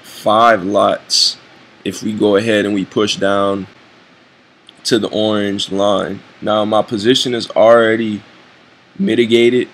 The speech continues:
so I have no risk on the table at this point. I have my stop loss to break even, and I'm gonna note that now on the chart actually.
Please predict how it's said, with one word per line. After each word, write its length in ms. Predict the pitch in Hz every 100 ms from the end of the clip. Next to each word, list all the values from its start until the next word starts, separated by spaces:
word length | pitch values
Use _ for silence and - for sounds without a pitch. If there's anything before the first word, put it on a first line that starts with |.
| -
so 200 | - -
I 60 | 87
have 200 | 117 101
no 280 | 104 113 120
risk 560 | 101 107 120 - - - - - -
on 140 | 80 104
the 40 |
table 400 | 87 120 117 123
at 160 | 117 90
this 140 | 123
point. 360 | - 123 127 - -
I 60 | 110
have 120 | 104
my 120 | 101
stop 340 | 92 - 104 -
loss 320 | 104 101 -
to 60 |
break 340 | 95 104 95 -
even, 380 | 120 120 117 131 - - - - _ - _
and 160 | 98 90
I'm 160 | 107
gonna 180 | 117 117
note 460 | 104 101 113 76 90
that 300 | 107 104 -
now 500 | 95 101 113 117 - - - - _ _
on 140 | 107 104
the 80 | 95
chart 340 | - 104 113
actually. 560 | 117 120 - 110 123